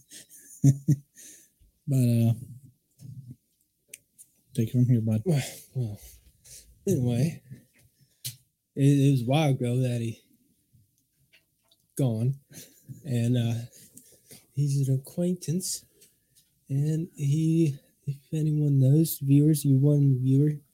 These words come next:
Speaker 2: know of the Pagan Motorcycle Club. He was an active member of that. U S Army. Yeah.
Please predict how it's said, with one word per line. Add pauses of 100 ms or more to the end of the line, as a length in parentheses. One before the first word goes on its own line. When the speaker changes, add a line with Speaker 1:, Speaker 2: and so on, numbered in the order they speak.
(500)
Speaker 2:
know
of
the (340)
Pagan (160)
Motorcycle
Club. (1300)
He
was
an
active
member
of
that. (1400)
U
S
Army. (1300)
Yeah.